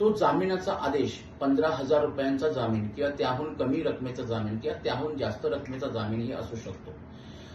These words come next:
अशा प्रकारे आपल्या जामीन अर्जावर आदेश झाल्यानंतर आपण तो आदेश किती रकमेचा झालेला आहे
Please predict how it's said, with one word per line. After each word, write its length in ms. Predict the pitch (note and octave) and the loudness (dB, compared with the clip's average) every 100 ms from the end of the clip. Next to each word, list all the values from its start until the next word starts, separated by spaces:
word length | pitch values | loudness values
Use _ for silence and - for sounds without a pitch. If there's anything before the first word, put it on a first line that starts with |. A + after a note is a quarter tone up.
| - | -4
अशा 240 | D3+ G#3+ | 0 2
प्रकारे 500 | G#3 G3 G3 G3 D3+ - - | 2 2 2 2 2 0 -4
आपल्या 320 | C3+ D#3+ F3 | -2 0 0
जामीन 340 | D3+ C#3+ F3 | 2 2 0
अर्जावर 440 | D#3+ C#3 D3 B2 - - - - - - - - - - - - - - | 0 2 2 2 -2 -8 -14 -16 -16 -16 -16 -16 -16 -16 -16 -16 -14 -4
आदेश 360 | B2 E3 G#3+ G3 | 2 6 6 4
झाल्यानंतर 760 | D#3 C#3+ D#3+ D#3+ F3 C#3+ A2+ F#2+ - - - | -2 0 2 2 2 2 0 0 -10 -10 -2
आपण 360 | C#3 F3 C3 F#2 - - - - - - - - | 0 4 4 2 -6 -12 -12 -14 -14 -16 -16 -4
तो 60 | F#2 - | -2 0
आदेश 380 | C#3 C#3+ F3 - - - - - | 2 2 0 -2 -10 -16 -16 -12
किती 460 | F#3+ - A#3 A#3+ - - - - - - - - - - - - - - | -10 -2 -2 -2 -6 -16 -16 -16 -14 -12 -12 -12 -14 -14 -14 -14 -14 0
रकमेचा 460 | D#3 D#3 G3 A3+ A3+ | 2 4 2 4 4
झालेला 400 | D#3+ D3 D#3 C3+ | 2 2 2 2
आहे 220 | G#2+ | 2